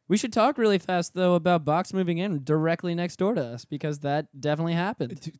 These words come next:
Speaker 2: yeah, man. Uh, it just, it did, it happened 'cause that's how it, it just happened. I mean, one of my coworkers <laughs> mentioned it, and, like,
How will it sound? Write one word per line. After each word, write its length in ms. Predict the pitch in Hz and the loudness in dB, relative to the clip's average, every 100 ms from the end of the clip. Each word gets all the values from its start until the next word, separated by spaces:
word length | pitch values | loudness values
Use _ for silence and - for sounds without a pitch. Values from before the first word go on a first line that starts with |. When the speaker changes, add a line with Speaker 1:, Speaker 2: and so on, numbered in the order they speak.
| _ | _
Speaker 2:
yeah, 260 | 143 170 165 | 0 2 2
man. 300 | 127 127 139 | 0 -2 -2
Uh, 320 | 123 120 117 - _ _ _ - _ - - - - - _ - | -2 -2 -4 -8 _ _ _ -20 _ -12 -10 -10 -14 -20 _ -6
it 100 | 143 | -4
just, 340 | 143 170 - - | 2 2 0 -2
it 180 | 160 120 | -4 2
did, 180 | 170 - | 0 0
it 180 | 160 143 _ _ | -4 -6 _ _
happened 680 | - - - 139 165 127 113 | -20 -16 -4 -2 -2 -4 -8
'cause 140 | - 123 | -10 -4
that's 220 | 143 - | -4 -2
how 420 | 147 135 123 120 _ _ _ _ _ _ - | 0 2 2 -2 _ _ _ _ _ _ -8
it, 160 | 127 113 135 | -8 -8 -10
it 60 | |
just 220 | 117 123 127 | -8 -8 -6
happened. 320 | 127 - 123 | -6 -4 -4
I 60 | 117 | -4
mean, 420 | 117 113 110 - - | -4 -6 -8 -14 -14
one 200 | 120 123 | -6 -4
of 60 | |
my 120 | 113 110 | -4 -6
coworkers 680 | 127 120 120 320 120 120 127 | -6 -4 -4 -4 -6 -4 -2
<laughs> 0 | |
mentioned 440 | 139 147 196 180 | -2 2 2 4
it, 220 | 185 208 | 6 6
and, 200 | 175 156 | 4 2
like, 240 | 143 143 | 2 0